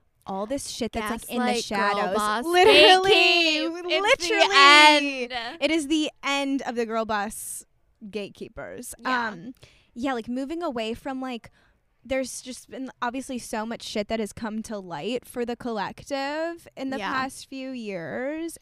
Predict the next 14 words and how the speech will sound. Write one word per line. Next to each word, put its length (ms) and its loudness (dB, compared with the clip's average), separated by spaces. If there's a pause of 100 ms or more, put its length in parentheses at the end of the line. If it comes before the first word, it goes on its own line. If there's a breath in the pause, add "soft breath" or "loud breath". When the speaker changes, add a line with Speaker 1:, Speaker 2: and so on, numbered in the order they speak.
Speaker 1:
And 120 -10
I 180 -10 (100)
think, 340 -12
like, 300 -12 (260 loud breath)
moving 380 -4
away 340 -6
from 360 -8
that, 160 -8
like, 220 -12
Mars, 760 -8
like, 420 -14 (260 loud breath)
aggressive, 720 -12
Speaker 2:
Totally. 560 -8
Speaker 1:
like, 380 -14